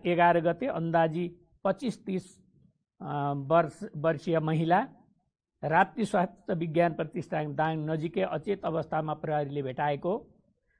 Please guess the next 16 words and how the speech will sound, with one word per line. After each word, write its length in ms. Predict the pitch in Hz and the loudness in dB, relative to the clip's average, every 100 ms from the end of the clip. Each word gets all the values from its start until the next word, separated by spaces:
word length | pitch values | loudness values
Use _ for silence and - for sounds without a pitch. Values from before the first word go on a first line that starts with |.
| - | -4
र 100 | 156 | -2
उपचारको 640 | - 175 202 170 208 190 | 0 -2 0 4 4 4
लागि 320 | 202 165 165 180 | 0 0 0 0
राप्ती 320 | 147 151 151 | 0 -2 -6
स्वास्थ्य 320 | - 160 175 | -4 -4 -4
विज्ञान 300 | 147 147 156 | -4 -2 -2
प्रतिष्ठानमा 1080 | 151 143 160 - 165 151 143 - _ - 147 | -4 -10 -12 -8 -2 -2 -4 -14 _ -8 -2
लगिएको 720 | 147 151 147 151 151 143 104 - _ _ _ _ _ _ _ 156 | 0 0 0 -2 -2 -6 -8 -12 _ _ _ _ _ _ _ -6
र 100 | 156 | 0
जाँच 360 | 156 190 185 | 4 4 4
गर्दा 340 | 165 156 170 175 | 0 2 2 2
मृत 300 | 156 151 160 | 0 -2 0
अवस्थामै, 720 | 147 147 - 156 151 202 247 | 0 -2 -4 -4 -2 -2 -4
अ, 720 | - - _ _ - 131 131 | -8 -20 _ _ -14 -10 -10
भएको 500 | 135 127 147 143 147 | -6 -2 -2 0 -2
पाइयो। 440 | 143 143 123 117 | -2 -2 -2 -6